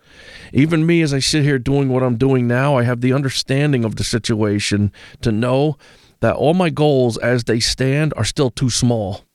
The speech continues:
I know that. But you <laughs> gotta start somewhere. You gotta get something off the ground. You gotta build a thing to look at it, send it out into the world, get feedback, and then figure out what the next goal is. There does need to be a system in place. You can't just,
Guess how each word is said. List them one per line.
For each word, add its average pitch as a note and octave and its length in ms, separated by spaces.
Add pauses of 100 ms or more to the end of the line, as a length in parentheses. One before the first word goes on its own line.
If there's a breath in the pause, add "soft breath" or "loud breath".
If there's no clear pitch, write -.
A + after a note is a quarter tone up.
I - 80
know A2 160
that. G2 300 (560 loud breath)
But A#2 140
you G2+ 60
<laughs> - 0
gotta D#3 280
start D#3+ 320
somewhere. B2 580 (300 loud breath)
You A2+ 100
gotta A#2+ 220
get C3 120
something D3 300
off C3+ 160
the C3+ 100
ground. A2+ 440
You A2 80
gotta B2+ 160
build C#3+ 340
a A#2+ 60
thing G#2+ 440 (300 loud breath)
to - 80
look C#3 320
at A2 240
it, - 140 (560 soft breath)
send E3 320
it D#3+ 80
out D#3+ 180
into C3 140
the B2 80
world, A#2+ 400
get C#3 160
feedback, A#2 600
and A2+ 140
then A#2 140
figure A#2 280
out A2 60
what G2+ 100
the G#2+ 60
next G#2+ 240
goal F#2+ 300
is. G2+ 180
There A#2 80
does B2+ 240
need B2+ 140
to A2+ 80
be A2 100
a G#2 60
system G2+ 420
in F#2+ 100
place. F#2+ 360
You G#2 80
can't A2+ 260
just, - 400